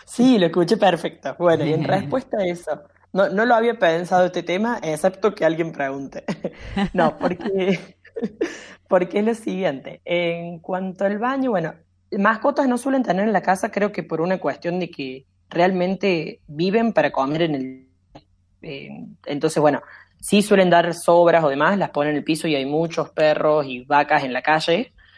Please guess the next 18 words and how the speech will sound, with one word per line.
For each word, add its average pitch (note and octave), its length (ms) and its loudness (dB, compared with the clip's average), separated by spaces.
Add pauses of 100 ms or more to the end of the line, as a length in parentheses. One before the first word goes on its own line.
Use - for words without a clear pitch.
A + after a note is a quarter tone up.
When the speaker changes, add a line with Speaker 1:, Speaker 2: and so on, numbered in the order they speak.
(300)
Speaker 1:
porque A#2+ 260 -8
la B2 60 0
vaca C3+ 240 2
también C3+ 280 0
es C#3 40 -6
animal C3+ 300 -2
sagrado, G3 400 4
entonces D3+ 420 -4
Speaker 2:
Claro. A#2+ 180 -16 (360)
Speaker 1:
hay F#3 220 4
en F3+ 100 4
la D3+ 120 0
calle, G3 320 0
pero D3 200 0
la C#3 100 0
gente F#3 540 0
les C3 480 -8
da C#3+ 560 4